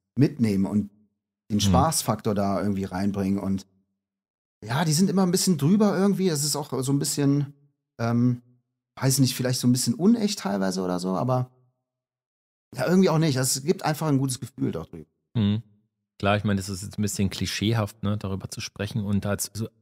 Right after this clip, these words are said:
Speaker 2: Allgemeinheiten draus abzuleiten, aber trotzdem, ne, ich hab's ja auch so mitbekommen, das ist so eine Mischung aus einer, so einer Grundfreude, so eine Grundmotivation, "Ey, lass uns was machen, lass uns was Geiles
Speaker 1: Mhm.
Speaker 2: machen."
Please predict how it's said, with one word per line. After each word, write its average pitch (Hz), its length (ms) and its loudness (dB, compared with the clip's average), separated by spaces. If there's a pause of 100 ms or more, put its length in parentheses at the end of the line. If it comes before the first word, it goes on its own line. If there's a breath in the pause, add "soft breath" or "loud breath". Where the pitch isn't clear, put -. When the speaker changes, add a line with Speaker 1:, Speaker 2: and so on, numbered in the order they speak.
(100)
Speaker 2:
Allgemeinheiten 107 840 2
draus 95 280 -6
abzuleiten, 101 600 -6
aber 95 300 -4
trotzdem, 101 460 2
ne, 117 120 2
ich 110 120 -4
hab's - 160 -4
ja - 100 2
auch 131 120 0
so - 140 -4
mitbekommen, 101 600 0 (640)
das - 240 -4
ist 135 220 0
so 127 80 0
eine 113 140 4
Mischung 120 360 2
aus 98 640 -2 (1120)
einer, 101 280 0
so 98 100 -4
einer 98 200 0 (180)
Grundfreude, 123 1040 0
so 107 80 -2
eine 101 100 2
Grundmotivation, 127 1040 0
"Ey, 98 100 -4
lass 107 220 -4
uns 107 180 -6
was 101 140 -6
machen, 120 240 -2
lass 104 180 -4
uns 104 140 -6
was - 180 -6
Geiles 120 400 -2
Speaker 1:
Mhm. 117 60 -2
Speaker 2:
machen." 135 280 -2